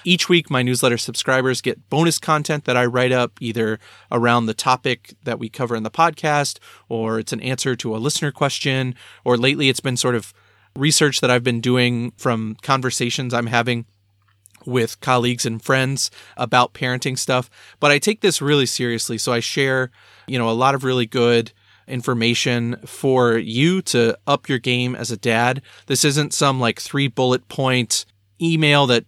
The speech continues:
doesn't take any thought or effort and you throw immediately into the trash. This is something that I want to be meaningful for dads. I want it to be meaningful for you,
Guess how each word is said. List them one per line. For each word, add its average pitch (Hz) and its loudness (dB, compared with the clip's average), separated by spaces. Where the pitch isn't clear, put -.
doesn't 143 0
take 131 -2
any 131 0
thought 123 2
or 120 2
effort 127 -2
and - -8
you 120 -6
throw 131 0
immediately 120 0
into 110 -2
the 127 -16
trash. 113 -4
This 135 -6
is 139 -4
something 135 -4
that 113 -4
I 113 -2
want 113 -4
to 123 -10
be 110 -4
meaningful 147 2
for 139 -2
dads. 131 0
I 120 0
want 113 -4
it 110 -8
to - -12
be 113 -6
meaningful 131 -2
for 123 -6
you, 117 -2